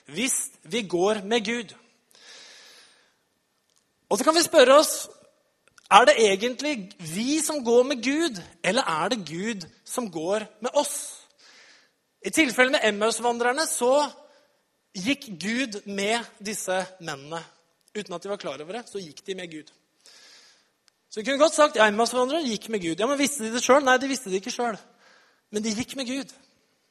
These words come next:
De vandret sammen med Gud. Vi kan sannsynligvis si begge deler. Bibelen snakker om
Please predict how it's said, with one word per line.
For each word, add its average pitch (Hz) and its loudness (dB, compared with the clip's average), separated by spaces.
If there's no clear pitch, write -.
De 175 -6
vandret 185 0
sammen 156 -8
med 143 -14
Gud. - -20
Vi 185 2
kan 269 6
sannsynligvis 269 2
si 233 -4
begge 185 2
deler. 160 -4
Bibelen 247 0
snakker 254 0
om 240 -6